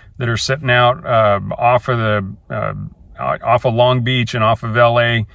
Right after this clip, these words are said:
you know, container ships with all these supplies and things. Some of it's, you know, just toys and crap, but, uh, some of it, I guarantee, is stuff that's gonna be really important for society to function. And if that isn't, uh, delivered pretty soon and getting on trucks and put out in the stores,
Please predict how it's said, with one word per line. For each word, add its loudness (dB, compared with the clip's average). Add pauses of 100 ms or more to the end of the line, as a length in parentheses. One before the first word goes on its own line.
(460)
you -4
know, -2
container 0
ships -4
with -4 (320)
all 6
these -4
supplies 2
and -4
things. -4 (320)
Some 0
of 0
it's, -4
you -4
know, -2
just -4
toys -2
and -4
crap, 2
but, 2 (600)
uh, 6
some 0
of 2
it, 4
I 0
guarantee, -2
is -4
stuff 0
that's -8
gonna -4
be -2
really 0
important -2
for -10
society 0
to -4
function. -4 (640)
And 2
if -6
that 4
isn't, -2
uh, 6
delivered 0
pretty 0
soon 0
and 0
getting -2
on 2
trucks 2
and -4
put 0
out 6
in -8
the -4
stores, -2